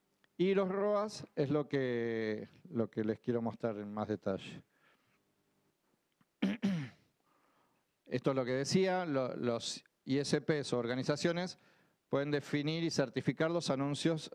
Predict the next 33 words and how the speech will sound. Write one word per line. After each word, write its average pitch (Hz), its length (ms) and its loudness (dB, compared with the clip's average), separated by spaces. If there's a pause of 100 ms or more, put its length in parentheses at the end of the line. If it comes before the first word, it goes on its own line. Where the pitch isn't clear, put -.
(200)
re-, 123 160 -4
de 127 160 -2
rutas 139 380 -2
que 131 180 0
autorizan 123 540 -2
realizar, 98 500 -2 (360)
mediante 123 280 -2
objetos 151 640 0
digitales 147 540 -2
llamados 131 420 0
roa, 170 400 -2 (300)
firmado 147 460 0
con 143 120 -2
la 123 140 -2
clave 127 260 0
privada 123 280 0
del 117 100 -4
certificado. 95 760 -2 (680)
¿Sí? 147 420 -4
O - 80 -16
sea, 113 160 0
el 104 80 -4
certificado 113 560 -2
tenía 135 300 0
una 120 160 -4
clave 147 260 0
pública, 165 640 0 (1080)
eso - 200 -4
es - 60 0
público, 139 680 2
eso - 180 -6
está 117 260 -2
públicamente. 123 880 -2